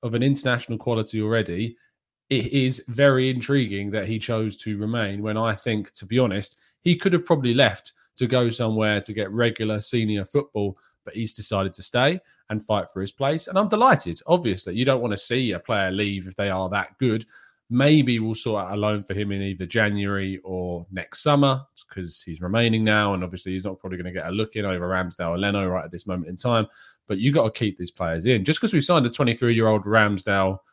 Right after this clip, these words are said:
in goal doesn't mean that there's no hope for younger goalkeepers to steal that place. At the end of the day,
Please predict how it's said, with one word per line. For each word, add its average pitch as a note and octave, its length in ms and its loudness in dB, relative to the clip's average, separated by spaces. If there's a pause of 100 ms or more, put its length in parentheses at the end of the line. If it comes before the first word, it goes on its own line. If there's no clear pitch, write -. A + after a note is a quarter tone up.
(260)
in A2 140 2
goal G#2 400 4 (280)
doesn't C#3 320 6
mean C#3 180 2
that A2 120 -2
there's A2 200 2
no A2+ 180 0
hope C#3+ 300 0
for - 160 -6
younger G#2+ 380 0
goalkeepers G#2+ 540 -4
to G#2+ 80 -8
steal A2+ 320 -2
that G#2+ 180 -6
place. C#3 400 -2
At A2+ 80 -8
the C#3+ 80 2
end D#3+ 100 0
of A2+ 60 0
the G#2+ 80 -2
day, B2 440 2